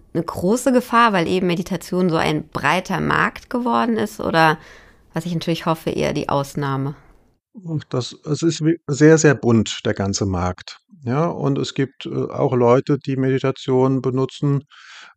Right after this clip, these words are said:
Speaker 2: äh, um Leute zu attrahieren, um, äh, Anhänger zu gewinnen. Und so eine kritische Frage, die ich immer ganz wichtig finde, äh, vermittelt ein Lehrender den Eindruck, dass die, dass er für die Schüler und Schülerinnen da ist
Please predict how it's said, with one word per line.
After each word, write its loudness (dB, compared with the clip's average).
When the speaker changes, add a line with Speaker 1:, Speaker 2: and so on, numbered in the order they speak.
Speaker 2:
äh, -8
um 0
Leute 4
zu -2
attrahieren, 0
um, -4
äh, -20
Anhänger 4
zu -4
gewinnen. 2
Und -2
so 4
eine 4
kritische -2
Frage, 2
die -2
ich -4
immer 0
ganz 2
wichtig -4
finde, 0
äh, -6
vermittelt 0
ein 0
Lehrender 2
den -4
Eindruck, -2
dass -4
die, 2
dass -6
er 2
für 4
die 4
Schüler 6
und -4
Schülerinnen 6
da 4
ist 0